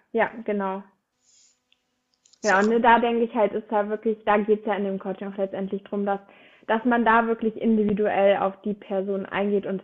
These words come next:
Speaker 1: der Person selber dabei hilft, ihre Ziele zu erreichen. Also das ist ja im Prinzip der Kern des Coachings.
Speaker 2: Ja, absolut.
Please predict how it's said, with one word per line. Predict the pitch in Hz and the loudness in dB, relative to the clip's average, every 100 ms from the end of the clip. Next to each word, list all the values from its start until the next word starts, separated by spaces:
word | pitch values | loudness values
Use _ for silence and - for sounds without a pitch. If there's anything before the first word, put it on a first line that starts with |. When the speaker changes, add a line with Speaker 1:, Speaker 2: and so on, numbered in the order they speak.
| - - - | -12 -12 0
Speaker 1:
der | 214 | 2
Person | 214 226 208 226 220 | 2 -2 0 0 0
selber | 214 214 220 208 | 2 2 2 0
dabei | 196 196 196 | 0 0 -2
hilft, | 226 226 220 - | 2 2 2 -6
ihre | - 208 202 - | -4 -2 -2 -4
Ziele | 220 196 190 - | -4 -4 -4 -8
zu | |
erreichen. | 190 196 190 185 185 190 _ _ _ _ | -10 -8 -8 -8 -12 -14 _ _ _ _
Also | - 208 | 0 2
das | 214 208 | 2 -2
ist | 202 | -4
ja | 196 | -4
im | 196 | -4
Prinzip | 196 202 202 - | -8 -10 -8 -4
der | 190 | -4
Kern | - 190 196 185 | -2 -4 -2 -6
des | - | -10
Coachings. | - 185 185 185 185 190 _ _ _ _ _ _ _ _ _ _ _ _ - | -10 -8 -8 -12 -12 -14 _ _ _ _ _ _ _ _ _ _ _ _ -12
Speaker 2:
Ja, | 208 196 214 - _ _ _ _ _ _ | -6 -6 -6 -20 _ _ _ _ _ _
absolut. | - 208 202 | -14 -12 -12